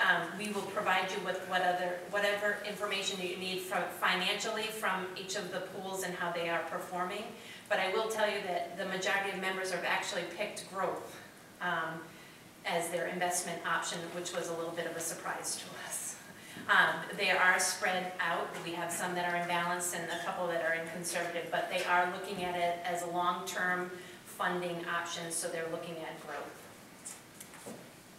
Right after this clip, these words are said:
And they're all mutual funds within these individual, um, investment options, so they're all individual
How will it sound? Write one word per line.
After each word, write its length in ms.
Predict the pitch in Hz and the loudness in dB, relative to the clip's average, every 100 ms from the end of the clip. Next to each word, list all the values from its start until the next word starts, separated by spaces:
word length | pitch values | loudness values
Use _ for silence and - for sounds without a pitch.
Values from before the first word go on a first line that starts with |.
| - - - - - - - - - - | -20 -20 -18 -18 -18 -18 -18 -18 -16 -6
And 100 | 214 | 0
they're 140 | 226 233 | 4 6
all 220 | 240 226 | 6 4
mutual 400 | 220 220 247 208 | 0 -2 0 -2
funds 480 | - 190 180 175 180 | 0 2 2 2 0
within 340 | 180 180 180 | 0 0 0
these 260 | 180 175 180 | 2 0 0
individual, 640 | 180 175 - 175 175 170 160 160 - | -2 -2 0 0 0 0 0 -2 -4
um, 100 | 175 160 180 | -2 -2 -2
investment 440 | 170 175 175 175 160 160 | 0 2 0 -2 -4 -2
options, 380 | 160 - 165 - | -2 -2 -4 -4
so 260 | - - 165 | -2 -2 0
they're 160 | 160 - | -2 0
all 240 | - - | 0 -2
individual 580 | 165 - - - - | -4 -6 -6 -6 -8